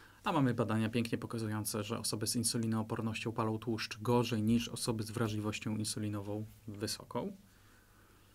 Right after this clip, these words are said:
I to tłuszcz tkankowy, również na treningach.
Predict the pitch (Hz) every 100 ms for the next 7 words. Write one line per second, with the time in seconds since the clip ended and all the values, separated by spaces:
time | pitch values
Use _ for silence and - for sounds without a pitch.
0 | - - 151 139 107 - - - - 110
1 | 104 92 104 135 190 123 113 113 95 95
2 | - 104 101 101 104 101 101 - 202 -